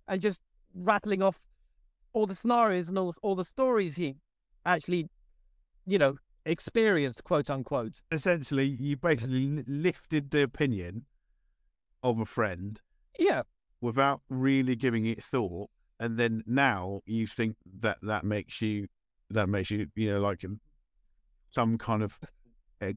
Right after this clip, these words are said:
Speaker 2: expert on the subject. But, but as soon as someone's not even, not even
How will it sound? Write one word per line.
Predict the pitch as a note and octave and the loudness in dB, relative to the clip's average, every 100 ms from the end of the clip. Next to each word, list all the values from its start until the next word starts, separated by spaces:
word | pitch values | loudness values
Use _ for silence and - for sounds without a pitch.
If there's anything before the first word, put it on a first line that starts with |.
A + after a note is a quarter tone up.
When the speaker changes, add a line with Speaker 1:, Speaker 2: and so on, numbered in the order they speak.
| - A#2+ | -4 -2
Speaker 2:
expert | A#2 - - G2+ - | -2 -4 -2 -2 0
on | A2 | -2
the | G#2+ | -2
subject. | - A2+ G#2+ F#2 - | -2 -2 -2 -4 -2
But, | A2+ - G#2+ - | -4 -4 -8 0
but | A2 - _ _ _ _ _ - | 0 0 _ _ _ _ _ -10
as | A2+ | -4
soon | D3 C#3+ B2+ | 0 2 0
as | A2 | 0
someone's | C3+ B2+ A2+ C#3+ | 0 0 -2 -2
not | C#3+ C#3+ | 0 0
even, | C#3+ F3+ | -4 -2
not | A3 | -2
even | C#3+ | -2